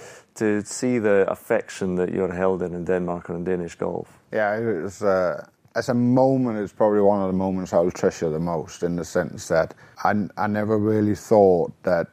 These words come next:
Speaker 2: we would have a golf tournament that's as successful as it is. You know, it, it, there's a thing about that tournament that is so Danish.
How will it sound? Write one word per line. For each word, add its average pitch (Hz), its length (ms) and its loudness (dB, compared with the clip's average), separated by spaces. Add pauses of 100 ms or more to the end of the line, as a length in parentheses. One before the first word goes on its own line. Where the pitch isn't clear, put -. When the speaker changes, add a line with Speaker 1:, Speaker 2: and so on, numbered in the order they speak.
Speaker 2:
we 95 140 2
would 90 140 2
have 98 160 2
a 92 60 0
golf 90 260 0
tournament 87 400 -2
that's 76 220 -6
as 80 100 -4
successful - 600 -8
as 82 120 -10
it 87 100 -6
is. 76 540 -10
You 87 60 -6
know, 87 160 -6
it, 87 280 -6
it, - 300 -10 (260)
there's 123 180 -2
a 107 60 -8
thing 131 280 -2
about 120 220 4
that 107 200 -4
tournament 107 340 0
that 101 120 0
is 101 100 -10
so 101 260 -2
Danish. 92 680 -8